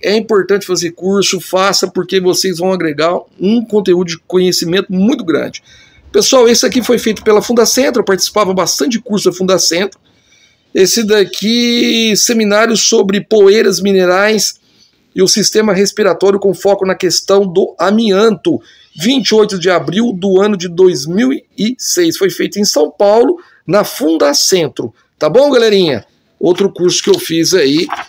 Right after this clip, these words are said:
devidamente registrado, bonitinho,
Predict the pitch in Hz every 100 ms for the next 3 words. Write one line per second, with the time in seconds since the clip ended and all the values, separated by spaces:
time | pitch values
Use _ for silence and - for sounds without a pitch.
0 | _ _ _ _ - 139 170 160 143 156
1 | 139 151 139 - - 170 180 160 147 147
2 | 139 - 180 185 185